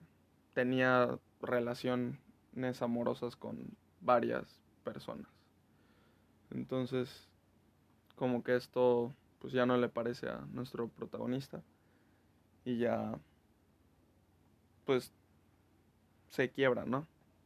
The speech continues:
Se quiebra y ya da por terminado,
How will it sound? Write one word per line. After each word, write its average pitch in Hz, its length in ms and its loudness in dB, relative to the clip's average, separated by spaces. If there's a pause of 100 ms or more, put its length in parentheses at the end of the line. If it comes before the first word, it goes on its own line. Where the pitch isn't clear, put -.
(500)
Se - 160 -12
quiebra 127 360 0
y - 80 -2
ya - 220 -2 (1400)
da 127 180 -2
por 127 160 -6
terminado, 117 720 -6